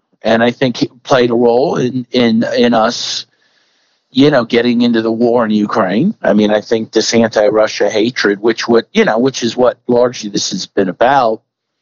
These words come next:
it, it, it did the job that the people who pushed the myth wanted it to do. And now the war's ongoing. Um, so it didn't prevent that. And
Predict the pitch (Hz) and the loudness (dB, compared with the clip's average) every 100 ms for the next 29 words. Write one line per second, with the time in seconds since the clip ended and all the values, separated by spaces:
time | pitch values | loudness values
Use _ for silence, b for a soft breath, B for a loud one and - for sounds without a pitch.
0 | _ _ _ _ _ 123 117 - 131 127 | _ _ _ _ _ -2 -2 -4 -16 -2
1 | 143 127 165 160 135 - 135 131 160 131 | -2 2 0 0 -2 0 2 2 0 -4
2 | 113 - _ - 131 123 117 113 - 143 | -10 -12 _ -8 -4 -2 0 -2 0 0
3 | 151 131 104 95 _ 98 107 101 - 98 | 0 0 -2 -2 _ -2 0 0 -2 0
4 | 113 160 113 101 - 92 - - - 117 | 2 2 0 -2 -4 -10 -6 -6 -4 -6
5 | - _ B B B B B B B B | -6 _ B B B B B B B B
6 | B - 120 123 123 131 123 123 120 117 | B 0 2 2 2 0 -2 -2 0 -2
7 | 113 - - 127 135 117 110 107 92 101 | -4 -12 -10 -4 0 0 0 0 -2 -4
8 | 127 147 _ - 104 113 107 107 113 107 | -4 -6 _ -4 0 2 2 0 0 -2
9 | 104 - - 127 123 120 120 113 - 123 | -2 -4 0 0 0 -2 -2 -2 -2 -4
10 | 113 - 113 110 104 98 101 120 170 - | -4 -4 -2 -2 -2 0 2 2 0 -6
11 | - 139 139 135 147 147 147 | -4 0 2 0 0 -2 -4